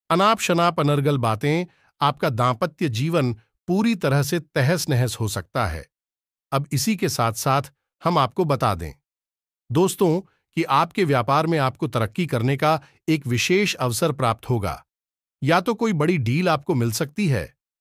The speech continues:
कोई ऑफर मिल सकता है, कहीं से आपको लोन वगैरह है, मिल सकता है, या फिर कोई पार्टनर से बगैर आय का ऑफर भी आपको प्राप्त हो सकता है। यदि ऐसा होता है, तो आप इसे भी स्वीकार कर लें।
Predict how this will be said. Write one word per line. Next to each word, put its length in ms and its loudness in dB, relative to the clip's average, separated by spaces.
कोई 160 0
ऑफर 320 2
मिल 160 2
सकता 360 -4
है, 220 -8
कहीं 220 2
से 120 -2
आपको 300 0
लोन 300 0
वगैरह 360 0
है, 300 -2
मिल 240 0
सकता 400 -2
है, 280 -2
या 100 2
फिर 160 0
कोई 160 0
पार्टनर 440 0
से 140 -2
बगैर 320 2
आय 180 0
का 100 0
ऑफर 360 -2
भी 140 2
आपको 260 -2
प्राप्त 340 -2
हो 140 0
सकता 340 -4
है। 220 -8
यदि 220 2
ऐसा 200 0
होता 340 0
है, 300 -2
तो 80 0
आप 220 2
इसे 220 0
भी 120 2
स्वीकार 460 0
कर 160 -4
लें। 160 -8